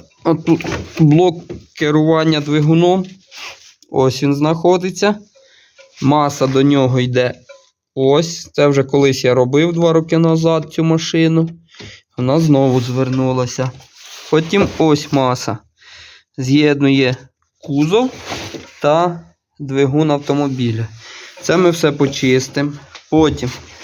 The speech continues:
плюс на генератор. Його теж потрібно почистити. Це все маси, ці всі з'єднання почистимо, передивимося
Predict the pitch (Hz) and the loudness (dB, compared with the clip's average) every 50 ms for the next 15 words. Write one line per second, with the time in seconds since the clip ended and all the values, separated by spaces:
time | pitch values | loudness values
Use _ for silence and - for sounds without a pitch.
0 | - - - - - - - - - - 151 156 175 202 214 214 214 - - - | -20 -20 -20 -20 -20 -20 -20 -12 -8 -4 -2 0 2 2 2 2 0 -4 -10 -16
1 | - _ _ _ - - - - - - 165 165 165 170 180 196 202 202 190 - | -20 _ _ _ -20 -20 -20 -16 -8 -4 -2 0 0 0 0 0 0 -2 -2 -4
2 | - - - 147 131 143 165 170 180 185 185 185 175 147 127 117 - 143 123 - | -8 -12 -10 -6 -4 -2 -2 0 0 0 0 0 0 0 -2 -4 -6 -10 -10 -12
3 | _ _ _ _ _ _ _ _ _ _ - 147 151 156 160 165 165 156 - 151 | _ _ _ _ _ _ _ _ _ _ -8 -4 0 0 0 0 0 0 0 0
4 | 131 127 131 - - - - 135 139 - 147 160 175 175 165 156 151 151 156 147 | 0 0 -2 -4 -10 -10 -10 -10 -8 -4 -2 -2 0 0 0 0 0 0 -2 -2
5 | 147 - - 135 127 123 - - 120 - - - - - - - - - - - | -2 -2 -2 -2 -2 -4 -6 -10 -12 -12 -14 -20 -20 -20 -20 -20 -20 -20 -20 -20
6 | - - - - - - 185 180 165 - 180 170 170 170 165 160 156 156 - 151 | -18 -16 -16 -6 -2 0 0 0 0 0 0 0 2 2 2 0 0 -2 -4 -6
7 | 139 143 - 147 143 147 - 156 147 143 139 143 156 165 165 165 143 143 143 143 | -6 -6 -6 -6 -6 -6 -6 -6 -4 -4 -2 0 0 0 0 0 0 0 2 4
8 | 139 143 143 135 135 139 - - - _ - 143 143 143 - 180 208 214 214 - | 4 4 4 2 0 -2 -6 -14 -10 _ -4 -4 -2 -2 -2 -2 -2 -2 -2 -4
9 | 165 156 151 156 139 139 139 135 135 151 175 196 196 190 190 180 - 175 170 | -4 -2 -2 0 0 0 0 0 0 0 0 0 0 -2 -4 -4 -4 -4 -4